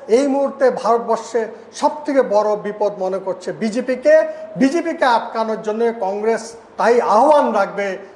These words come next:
সব সেকুলার পার্টি, যারা ধর্মীয় উন্মাদনার মধ্যে না গিয়ে তার ঊর্ধ্বে উঠে মানুষের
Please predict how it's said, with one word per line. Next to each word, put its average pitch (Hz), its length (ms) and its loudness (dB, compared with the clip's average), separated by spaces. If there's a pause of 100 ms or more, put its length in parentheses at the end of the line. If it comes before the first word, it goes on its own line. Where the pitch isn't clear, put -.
(140)
সব 302 340 2
সেকুলার 233 460 2
পার্টি, 202 600 -2 (180)
যারা 208 500 4 (240)
ধর্মীয় 240 400 0
উন্মাদনার 233 600 2
মধ্যে 208 260 -6
না 202 340 0
গিয়ে 214 300 -2 (260)
তার 247 240 2
ঊর্ধ্বে 302 380 0
উঠে 226 580 -2 (180)
মানুষের 262 560 0